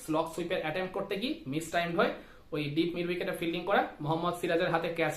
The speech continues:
দিয়ে গোল্ডেন ডাক করে আউট হয়ে যান। ইউএসএ স্কোরটা যে ওই জায়গায় হয়ে গেল ছ উইকেটে আটানব্বই, ওইখান থেকে তাদের পক্ষে আর ম্যাচ বের করা সম্ভব কোনোভাবেই ছিল না। আর এরপর শেষের দিকে আরও দুইটা উইকেট তুলে নিয়েছিল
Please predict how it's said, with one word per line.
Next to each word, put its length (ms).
দিয়ে 120
গোল্ডেন 340
ডাক 200
করে 180
আউট 180
হয়ে 140
যান। 100
ইউএসএ 340
স্কোরটা 320
যে 120
ওই 80
জায়গায় 220
হয়ে 160
গেল 80
ছ 20
উইকেটে 320
আটানব্বই, 420
ওইখান 300
থেকে 140
তাদের 260
পক্ষে 260
আর 60
ম্যাচ 160
বের 180
করা 100
সম্ভব 280
কোনোভাবেই 460
ছিল 120
না। 60
আর 120
এরপর 260
শেষের 260
দিকে 140
আরও 200
দুইটা 240
উইকেট 260
তুলে 180
নিয়েছিল 260